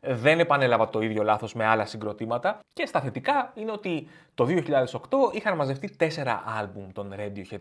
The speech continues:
που δεν είχα ακούσει προσεκτικά. Οπότε μπορεί να μην έζησα βήμα-βήμα την εξέλιξη και τη χαρά της προσμονής για το επόμενο άλμπουμ, αλλά είχα τη χαρά να ακούω μαζεμένα τα άλμπουμ των Radiohead που στερήθηκα από το δύο χιλιάδες μέχρι το δύο χιλιάδες οκτώ.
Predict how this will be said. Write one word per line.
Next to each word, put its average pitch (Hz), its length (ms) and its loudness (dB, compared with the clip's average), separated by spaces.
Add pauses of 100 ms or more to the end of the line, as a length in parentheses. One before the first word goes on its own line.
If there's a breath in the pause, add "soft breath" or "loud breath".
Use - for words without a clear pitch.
που 113 100 -12
δεν 104 160 -6
είχα 101 180 -10
ακούσει 95 300 -16
προσεκτικά. - 680 -12
Οπότε 160 260 0
μπορεί 156 500 2
να 127 140 2
μην 151 220 2
έζησα 123 420 2
βήμα-βήμα 113 760 -2
την 107 160 -10
εξέλιξη 113 580 -2
και 107 120 -12
τη - 100 -16
χαρά 113 300 2
της 110 140 -10
προσμονής 113 580 -4
για 107 120 -2
το - 80 -6
επόμενο 107 480 -2
άλμπουμ, 240 440 2
αλλά 277 220 6
είχα 240 180 2
τη - 80 -8
χαρά 226 280 8
να 185 100 0
ακούω 180 300 2
μαζεμένα 151 640 0 (120)
τα - 220 2
άλμπουμ 165 460 6
των 107 220 -6
Radiohead 202 440 2 (280 soft breath)
που 180 200 -8
στερήθηκα 160 840 0
από - 160 0
το 131 80 0
δύο 143 120 2
χιλιάδες 127 540 4 (160 soft breath)
μέχρι 127 200 0
το 120 60 2
δύο 113 100 -2
χιλιάδες 113 380 4
οκτώ. 123 480 4